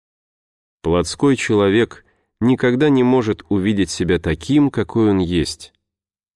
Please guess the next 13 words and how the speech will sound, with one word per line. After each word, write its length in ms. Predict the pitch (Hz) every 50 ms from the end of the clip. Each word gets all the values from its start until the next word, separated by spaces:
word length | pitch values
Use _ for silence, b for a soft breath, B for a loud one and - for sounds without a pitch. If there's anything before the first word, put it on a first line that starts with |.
| _ _ _
Поэтому 680 | - 101 98 98 98 87 - 92 90 90 87 80 76 - - _ _ _
не 220 | - 110 113 113 110
бойся 480 | 92 98 104 104 92 82 - - -
людей, 460 | 73 78 78 71 78 76 65 62 - - _ _ _ _ -
их 180 | 110 104 92 -
суда, 580 | - - 85 78 71 80 101 120 131 135 123 - _ _ _ _ -
их 240 | 98 90 80 - -
влияния. 680 | 82 80 80 76 73 73 67 67 69 67 64 60 - - _ _ _ _ _ _ _ _ _ _ _ _ _ _ _ _ _ _ _ _ _ _ _ _ _ _
Научись 600 | 98 95 95 98 95 92 - - 101 92 85 - -
молиться 560 | 85 85 82 85 101 110 - - - 92 87
и 180 | - - 95
терпеть 460 | 80 - 92 82 76 - 95 87 80 -
все, 500 | - - - - 104 113 127 123 107